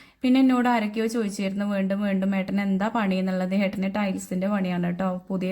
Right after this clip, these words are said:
കൂട്ടുകാർക്ക് അറിയണ്ടാവില്ല, പഴയ കൂട്ടുകാർക്കൊക്കെ അറിയുമല്ലോ എന്തൊക്കെയാണെന്നുള്ളത്. എൻ്റെ വീട്ടിലത്തെ കാര്യങ്ങൾ ഇങ്ങക്കാണ് കൂടുതലായിട്ടും അറിയുക. ഓരോരുത്തർ ഇങ്ങനെ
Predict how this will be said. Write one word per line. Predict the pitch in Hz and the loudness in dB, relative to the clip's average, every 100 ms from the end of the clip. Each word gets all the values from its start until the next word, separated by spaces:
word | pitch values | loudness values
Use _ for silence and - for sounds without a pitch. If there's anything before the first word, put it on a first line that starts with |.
| 208 | -2
കൂട്ടുകാർക്ക് | 208 196 190 196 208 | -2 0 0 0 -4
അറിയണ്ടാവില്ല, | 185 180 185 185 185 196 220 | -2 -2 -2 -2 -4 -4 -4
പഴയ | 190 185 196 | -4 -4 -4
കൂട്ടുകാർക്കൊക്കെ | 196 196 196 202 208 | -4 -4 -4 -6 -2
അറിയുമല്ലോ | 196 185 185 190 190 | -2 0 0 2 0
എന്തൊക്കെയാണെന്നുള്ളത്. | 185 185 185 196 185 185 185 185 - - - - 196 | 0 -4 -2 -2 -2 -2 -4 -6 -8 -16 -20 -4 2
എൻ്റെ | 196 208 | 2 2
വീട്ടിലത്തെ | 202 196 220 226 | 0 0 0 2
കാര്യങ്ങൾ | 202 185 190 196 | 2 0 -2 -2
ഇങ്ങക്കാണ് | 196 185 202 202 202 | -2 -4 -2 -4 -2
കൂടുതലായിട്ടും | 202 185 185 185 190 208 | -4 -2 -2 -2 -2 -2
അറിയുക. | 196 180 185 185 | -2 -2 -2 -2
ഓരോരുത്തർ | 185 185 196 214 | -4 -4 -4 0
ഇങ്ങനെ | 208 | 0